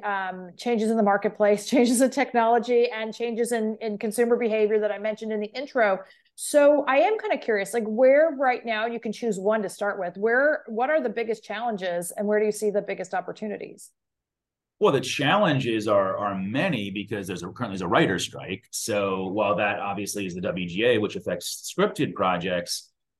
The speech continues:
Speaker 2: as an industry scenario for any agency, it's bad because there's just, uh, not, you know, they're not greenlighting projects, or projects that were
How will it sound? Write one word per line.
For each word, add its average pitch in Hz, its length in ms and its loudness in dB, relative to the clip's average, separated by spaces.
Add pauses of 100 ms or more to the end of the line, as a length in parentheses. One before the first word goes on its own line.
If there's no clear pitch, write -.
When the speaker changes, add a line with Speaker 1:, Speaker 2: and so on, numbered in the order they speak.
(180)
Speaker 2:
as 117 160 0
an 95 140 -4
industry 131 840 0
scenario 87 600 -4 (100)
for 82 320 -6 (220)
any 101 340 -4
agency, 87 800 -6 (100)
it's 92 200 -12
bad 85 540 -2
because 85 460 -8
there's 87 180 -8
just, - 380 -14 (420)
uh, 85 300 -12
not, 85 540 -8
you 104 60 -6
know, 90 60 -6
they're 90 120 -4
not 87 200 -6
greenlighting 82 440 -8
projects, 87 420 -4
or 85 60 -12
projects 82 400 -8
that 78 200 -10
were 90 280 -8